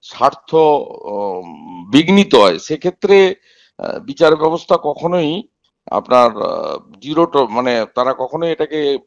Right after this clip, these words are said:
অ্যাকসেপ্ট করেন না। তারা জিরো টলারেন্সের নীতি নেন এবং, আহ, blow them up,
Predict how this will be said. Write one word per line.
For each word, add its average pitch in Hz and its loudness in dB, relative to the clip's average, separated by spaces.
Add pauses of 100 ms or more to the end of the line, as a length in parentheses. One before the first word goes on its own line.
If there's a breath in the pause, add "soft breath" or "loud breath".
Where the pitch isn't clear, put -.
(160)
অ্যাকসেপ্ট - -10
করেন 123 -4
না। 117 -2
তারা 117 -2
জিরো 123 -2
টলারেন্সের 131 0
নীতি 123 -10
নেন 160 -2
এবং, 143 -2 (460 soft breath)
আহ, 87 0
blow 127 4
them 160 2
up, 135 2